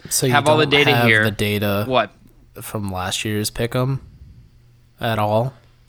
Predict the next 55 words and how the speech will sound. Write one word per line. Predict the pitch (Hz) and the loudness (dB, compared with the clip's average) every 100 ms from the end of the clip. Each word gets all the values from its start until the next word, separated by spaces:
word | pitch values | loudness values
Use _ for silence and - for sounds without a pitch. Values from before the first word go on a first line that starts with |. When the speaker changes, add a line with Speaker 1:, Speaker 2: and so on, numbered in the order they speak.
| _ - - | _ -18 -4
Speaker 2:
Look, | 151 - | -2 -2
last | 135 139 151 - | 2 2 2 0
year | 185 208 - | 2 2 0
I, | - - - _ - | -4 -4 -6 _ -4
I | 135 | -2
have | 139 151 156 | 2 0 2
it | 175 | 2
on | 156 | 2
a | |
sticky | 127 - - 151 185 185 | 0 -2 -4 -4 -2 0
note | 196 190 - | -2 -4 -6
somewhere, | - 143 117 104 110 139 - | -4 -2 -2 -2 -6 -8 -10
but | 139 | -6
this | 127 131 156 | -2 -2 0
year | 156 - | 0 0
we | 160 156 | 0 2
have | 165 | 2
a, | 156 156 | 2 -2
we | 127 160 | 0 -2
have | 165 143 | -2 -4
a | |
spreadsheet | - - 147 170 107 - | -6 -4 -6 -6 -8 -6
and | 135 | -6
a | |
graphic | 131 143 151 160 139 | 0 2 2 -4 -2
ready | 143 | 0
Speaker 1:
We | 151 | 0
Speaker 2:
to | |
Speaker 1:
do. | - | 2
Speaker 2:
go, | 135 110 | 2 0
Speaker 1:
We | |
do. | - _ - - - | -6 _ -20 -20 -10
Speaker 2:
and | - 131 127 127 - - - - - - - - - - - | -4 -2 -2 -6 -8 -14 -18 -20 -20 -20 -20 -20 -20 -20 -18
we're | 139 143 | -12 -8
due. | 131 104 | -8 -8
So | 139 | -6
we're | |
gonna | 139 143 | -4 -2
go | 143 139 | -2 -2
into | 139 123 - | -2 -4 -8
this. | - - | -8 0
I, | - 147 - | 4 4 4
I | 147 | 2
feel | - 220 | 2 4
like | 254 113 | 4 4
I | 143 156 | 2 4
did | 151 | 2
not | 139 131 | 4 2
do | 127 | 0
well | 120 113 | 0 -2
last | 104 - | -2 -4
year. | 107 | -4
That's, | 107 - - | -4 -4 -2
I | |
think, | 123 160 160 - | 0 0 -2 -4